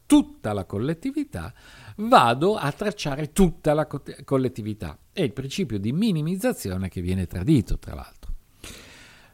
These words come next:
Dopodiché si limita l'autonomia dei teenager, coloro che stanno crescendo, che si stanno formando anche a difendersi, a imparare a difendersi da questo mondo. Vogliamo,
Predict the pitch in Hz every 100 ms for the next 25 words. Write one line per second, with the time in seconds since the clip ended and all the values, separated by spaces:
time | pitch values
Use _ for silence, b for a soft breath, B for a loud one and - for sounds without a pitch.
0 | B - 120 113 220 196 185 196 254 247
1 | _ _ - - 131 143 165 165 170 185
2 | 190 190 - 113 107 131 127 123 120 120
3 | 123 - - 95 110 110 107 90 113 151
4 | 147 107 104 87 - 120 117 113 - 113
5 | 120 135 208 - 127 113 135 165 120 -
6 | 117 - 120 117 101 123 120 127 123 147
7 | 143 135 147 226 285 240 143 120 113 120
8 | 110 - 240 190 123 107 95 - 101 101
9 | 135 160 117 98 147 190 131 104 110 123
10 | - - - - 117 113 101 110 101 -
11 | 98 135 165 123 87 80 b b b b
12 | - 120 135 139 160 175 175 175 180